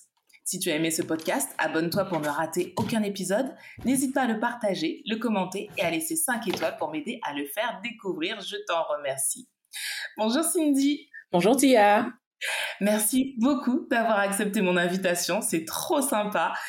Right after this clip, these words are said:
Speaker 1: et je suis vraiment honorée parce que tu fais partie des meufs que je trouve badass. On, justement, on va en parler, mais vraiment merci.
Speaker 2: C'est moi qui suis heureuse d'être là parce que j'adore, euh, j'adore ce que tu fais, donc j'ai hâte d'échanger avec toi sur un sujet en plus que j'adore.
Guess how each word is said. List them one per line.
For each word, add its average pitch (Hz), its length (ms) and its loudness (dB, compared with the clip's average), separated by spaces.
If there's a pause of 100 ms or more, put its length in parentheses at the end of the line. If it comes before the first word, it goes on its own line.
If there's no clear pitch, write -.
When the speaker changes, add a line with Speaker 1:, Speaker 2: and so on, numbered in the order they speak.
(160)
Speaker 1:
et - 80 2
je - 80 2
suis - 180 2
vraiment 247 280 4
honorée 226 300 2
parce 208 140 -2
que 202 60 -2
tu 196 180 -2
fais 214 160 0
partie 214 440 -2
des 180 200 2
meufs 214 300 0
que 220 100 -2
je 165 120 2
trouve 208 280 0 (440)
badass. 185 520 2 (380)
On, 190 240 2
justement, 190 360 2
on 165 60 2
va 170 60 4
en 170 160 2
parler, 165 380 -2 (320)
mais 180 140 4
vraiment 180 340 2
merci. 196 480 0 (200)
Speaker 2:
C'est 196 200 4
moi 226 140 8
qui 226 100 6
suis 208 240 6
heureuse 196 240 8
d'être 185 180 6
là 190 140 8
parce 190 180 2
que 180 80 4
j'adore, 180 560 6
euh, 170 140 8
j'adore 170 320 6
ce - 60 2
que 202 80 6
tu - 140 4
fais, 220 200 6
donc 175 160 4
j'ai 180 260 6
hâte 202 160 6
d'échanger 196 380 6
avec 170 240 6
toi 190 160 6
sur 202 220 6
un 220 40 6
sujet 233 260 6
en 226 100 8
plus 233 160 2
que 226 100 6
j'adore. - 320 4